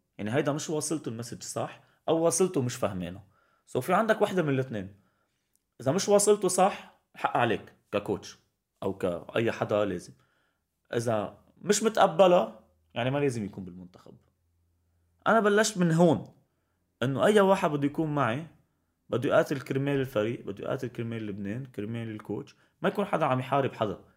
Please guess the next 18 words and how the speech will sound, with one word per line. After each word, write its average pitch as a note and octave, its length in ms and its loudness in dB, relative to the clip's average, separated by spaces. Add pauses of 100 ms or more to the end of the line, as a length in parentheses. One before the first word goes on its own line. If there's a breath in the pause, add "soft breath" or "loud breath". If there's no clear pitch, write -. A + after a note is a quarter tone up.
(360)
أو B2+ 80 0
ما D#3 80 -2
يكون F3 200 -4
حدا D#3+ 320 0
إنه C#3 260 -2
يلا C3+ 160 -2
إن A#2 60 -6
شاء B2 120 -8
الله B2+ 120 0
يتعور A#2 380 -4
هيدا A#2 220 -4
تفوت G#2+ 320 -10
محله. F#2 320 -8 (1000)
بدي C#3 200 -2
يكون G3 240 0
مأكد D3+ 380 -2
أنا A2 300 -6
إنه G2 280 -8